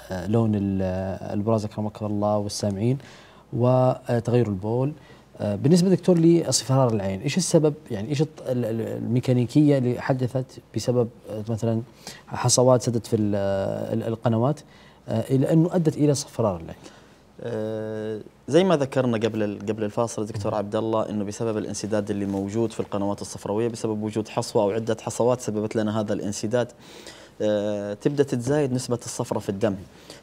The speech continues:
Speaker 2: آه، ومع التزايد هذا يبدأ، تبدأ تغير جميع ال-، الأغشية المخاطية اللي موجودة في الدم، يتم تت-، تترسب العصارة هذه، آه، الصفراوية في الجلد وتسبب لنا مشاكل، تغير لنا لون ال-،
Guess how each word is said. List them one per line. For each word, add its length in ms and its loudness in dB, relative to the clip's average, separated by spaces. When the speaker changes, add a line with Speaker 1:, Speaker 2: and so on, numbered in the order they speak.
Speaker 2:
آه، 200 0
ومع 220 2
التزايد 580 4
هذا 300 0
يبدأ، 480 2
تبدأ 280 0
تغير 400 4
جميع 380 2
ال-، 140 2
الأغشية 540 -2
المخاطية 680 -2
اللي 140 0
موجودة 400 -2
في 100 -6
الدم، 480 0
يتم 240 2
تت-، 140 -6
تترسب 520 2
العصارة 480 2
هذه، 520 0
آه، 380 -6
الصفراوية 600 -2
في 100 -6
الجلد 340 0
وتسبب 360 -4
لنا 160 -2
مشاكل، 480 0
تغير 380 0
لنا 200 2
لون 280 0
ال-، 100 -6